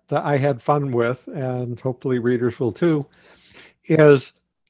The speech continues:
among the artifacts that the humans find on the moon are alien computers. And if you have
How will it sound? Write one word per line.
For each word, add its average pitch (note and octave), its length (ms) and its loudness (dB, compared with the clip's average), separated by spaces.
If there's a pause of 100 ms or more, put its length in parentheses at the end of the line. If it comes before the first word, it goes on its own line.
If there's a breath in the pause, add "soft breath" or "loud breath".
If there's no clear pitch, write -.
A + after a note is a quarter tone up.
(140)
among E3 380 4
the F3 160 4
artifacts D#3+ 920 4
that C#3+ 220 0
the C3 60 -6
humans D#3+ 400 0
find D3+ 380 -2
on C#3+ 120 0
the C#3 60 0
moon D3 360 -2
are C3+ 540 -4 (1200)
alien E3 520 4
computers. D#3 680 -2 (100)
And D#3 240 2
if C3 120 -6
you C#3+ 100 0
have D3 300 0